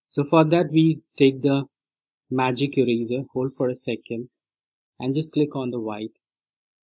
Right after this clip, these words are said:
So it's automatically erase over there. Now we have to make a correction to the blow of this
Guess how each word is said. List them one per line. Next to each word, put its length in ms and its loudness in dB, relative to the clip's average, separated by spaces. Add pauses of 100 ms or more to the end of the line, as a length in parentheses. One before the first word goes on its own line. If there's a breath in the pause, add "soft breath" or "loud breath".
(640)
So 100 -6
it's 80 -6
automatically 720 0
erase 280 -2
over 320 -2
there. 220 -10 (1300)
Now 200 6
we 180 6
have 380 2
to 100 6
make 260 4
a 60 -2
correction 720 -2 (100)
to 100 -4
the 120 -2
blow 440 -2
of 120 -8 (120)
this 300 -4